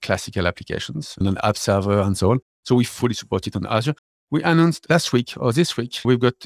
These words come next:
G boss support on Azure. So we're, like, probably the only cloud where we've got support for Spring, G boss. All of those stuff are fully supported and managed on Azure. So if you want to run your G boss app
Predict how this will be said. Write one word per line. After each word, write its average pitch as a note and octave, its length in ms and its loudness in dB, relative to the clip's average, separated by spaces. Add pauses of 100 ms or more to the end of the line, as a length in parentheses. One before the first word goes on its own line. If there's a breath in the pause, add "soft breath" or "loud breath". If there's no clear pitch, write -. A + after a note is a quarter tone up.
G A#2+ 140 -2
boss C#3+ 240 2
support A2 480 -4
on A#2+ 160 4
Azure. A2+ 300 2
So A2 120 0
we're, A2 140 4
like, A2 240 2
probably C3 220 0
the A#2 140 -6
only C#3+ 200 2
cloud A2+ 400 2
where A2+ 160 2
we've A#2 140 2
got A#2 200 2
support C#3 320 -2
for A#2 120 -4
Spring, B2+ 500 0
G B2+ 160 0
boss. A#2+ 460 -2 (280)
All E3 120 6
of E3 80 2
those D#3+ 140 0
stuff B2+ 300 0
are A2 220 4
fully D3 280 -2
supported B2+ 440 -2
and A2+ 100 4
managed A2+ 280 4
on G#2+ 120 2
Azure. G2+ 320 0
So G2+ 140 -4
if G2+ 180 -2
you A2+ 60 0
want A#2 200 2
to A2 100 0
run G#2 100 4
your G2+ 100 2
G G#2+ 140 0
boss F#2+ 220 0
app - 180 2